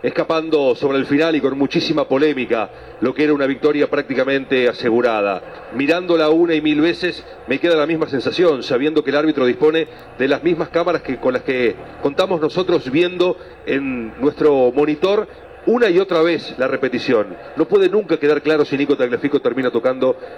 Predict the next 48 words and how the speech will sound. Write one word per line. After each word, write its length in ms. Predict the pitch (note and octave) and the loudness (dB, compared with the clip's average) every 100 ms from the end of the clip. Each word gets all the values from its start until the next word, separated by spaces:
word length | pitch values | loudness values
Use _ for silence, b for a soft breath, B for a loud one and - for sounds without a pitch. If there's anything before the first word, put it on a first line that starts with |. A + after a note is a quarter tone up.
| E3+ | -4
la 80 | |
pelota 340 | F3 B2+ C3 B2+ | 0 0 0 0
con 140 | A2+ | 0
la 80 | A2 | 0
mano. 240 | G#2 G2 | -2 -2
Para 180 | G2+ D3 | 0 2
Rafael 380 | D3+ D#3 D#3+ D#3+ | 2 2 0 0
Claus, 340 | E3 E3 D3+ - B - | 2 2 0 -6 B -2
evidentemente 960 | C3 D#3 D#3 D3+ D3+ C#3+ C#3 B2 A2 | 0 2 2 2 0 0 0 2 0
sí, 400 | - - G#3 G#3+ - - - | -2 -4 -2 -4 -8 -12 -4
lo 120 | C#3 | -2
cobró 240 | C#3 D3+ C#3+ | 2 2 2
con 120 | C#3 | 0
seguridad, 580 | D3+ B2+ D3+ G#3 F#3+ F#3 | 0 2 4 4 2 -4
pero 120 | A#3+ | -6
tuvo 200 | C4 A3+ | 0 2
que 80 | F#3+ | 2
verla 320 | G#3 F#3+ F3 B B - | 2 2 -2 B B -6
bastantes 440 | E3 F#3 F#3 D#3+ | -2 -2 -2 2
veces 440 | C#3+ A#2 B2 - - | 2 0 -2 -4 0
en 80 | C#3+ | 0
un 100 | E3 | 2
partido 480 | - - F3 E3+ E3+ B B - | 0 0 2 2 0 B B -6
que 80 | |
por 160 | D3+ E3 | 0 0
momentos 320 | E3+ G3 F#3+ | 0 -2 0
fue 100 | E3+ | 0
muy 140 | F3+ F3+ | 0 0
complicado 520 | F3+ D#3+ E3+ A3 F#3+ | -2 0 0 2 2
para 140 | E3 | 0
la 60 | D#3 | 0
Argentina, 340 | D3+ D#3+ E3+ | 0 0 0
sobre 240 | - D3 D3 | 2 0 2
todo 320 | E3 D#3 D3+ B B | 4 4 2 B B
en 100 | C#3 | -2
el 120 | D#3 | 0
arranque 360 | D#3 D#3+ F#3 D#3+ | 0 0 0 0
de 60 | D3 | 0
la 80 | |
primera 260 | C#3 C#3+ C#3+ | 2 2 0
mitad, 280 | C#3 G3 G#3+ | 0 0 2
durante 240 | E3 C#3+ | 2 2
los 80 | C3+ | 0
primeros 260 | C#3 C#3+ C#3 | 0 0 0
quince 240 | E3 D3+ | 0 2
o 40 | |
veinte 200 | C#3+ D3 | 2 2
minutos, 500 | C#3 F3 A3 F#3+ - | 0 2 2 0 -2